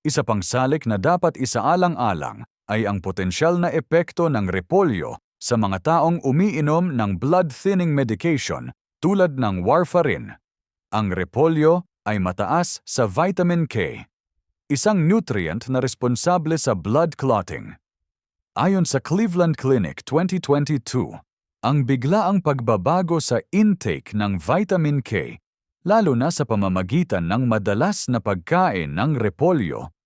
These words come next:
ay maaaring makaapekto sa pagiging epektibo ng gamot at magdulot ng kawalan ng balanse sa blood clotting function.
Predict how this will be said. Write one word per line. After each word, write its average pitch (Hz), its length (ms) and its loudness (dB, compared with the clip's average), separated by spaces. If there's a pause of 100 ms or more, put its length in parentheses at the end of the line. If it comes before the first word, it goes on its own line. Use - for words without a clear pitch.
(280)
ay 139 160 2
maaaring 151 640 0
makaapekto 123 800 -2
sa 151 160 -2
pagiging 143 560 0
epektibo 120 800 0
ng 139 240 2
gamot 123 480 -2 (600)
at - 160 -2
magdulot 131 640 0
ng 143 240 0
kawalan 127 560 2
ng 104 160 0
balanse 90 800 -2
sa 104 240 -2
blood 110 400 0
clotting 147 560 0
function. 87 640 -4